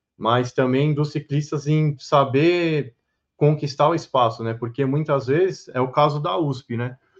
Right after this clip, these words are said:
É, o que aconteceu anteriormente, há um tempo atrás, que faz bastante tempo, né? Aquela época que chegaram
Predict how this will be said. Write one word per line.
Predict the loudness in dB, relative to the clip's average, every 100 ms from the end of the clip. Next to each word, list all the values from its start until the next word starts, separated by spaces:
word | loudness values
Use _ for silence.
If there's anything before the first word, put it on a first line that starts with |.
| _ _ _
É, | -4 -2 -2 -4 -6 -10 _
o | -16
que | -2
aconteceu | 0 2 0 -2 0 2 2
anteriormente, | -2 -2 0 2 2 0 -2 -2 -6
há |
um | -6
tempo | -6 -6 -6
atrás, | -4 -6 -6
que | _ _ _ _ -8
faz | -6 -4
bastante | -6 -4 -8 -6
tempo, | -6 -6 -6
né? | -10
Aquela | -4 -2
época | -2 -4
que | -12
chegaram | -6 0 0 0